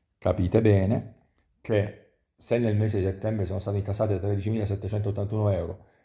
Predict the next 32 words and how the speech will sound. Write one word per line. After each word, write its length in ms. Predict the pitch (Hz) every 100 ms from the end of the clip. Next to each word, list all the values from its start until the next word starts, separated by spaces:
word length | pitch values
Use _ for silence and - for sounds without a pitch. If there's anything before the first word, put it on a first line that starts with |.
| _ _
e 100 | -
invece 280 | 95 107 107
a 80 | 90
giugno 260 | 110 113
ventimila, 760 | 101 101 101 104 107 92 - -
a 100 | 92
luglio 380 | 87 101 107 104
ventiduemila 680 | 104 104 98 101 110 101 87
e 40 | - _
ad 160 | - 98
agosto 340 | 101 113 104
ventisettemila, 960 | 85 92 98 117 113 143 98 101 123 - _ _
a 120 | -
settembre 540 | - 190 - 104 95 101
abbiamo 200 | 110 127
incassato 440 | 131 131 - 101
di 100 | 135
meno 240 | 107 90
che 80 | 90
negli 160 | 92 90
altri 220 | 90 90
mesi. 340 | 90 87 92 107 _ _ _ _ _
Quindi 340 | - 92 87
evidentemente 880 | 90 110 131 160 143 104 104 139 - _ _ _
non 180 | - 135
c'è 120 | 135
stato 300 | 143 87 82 110
nessun 480 | 147 - 135 113 107
tipo 380 | 92 80 110
di 80 | 107
turismo 480 | 110 120 82 82 123
indotto 720 | 139 87 76 82 - 104 104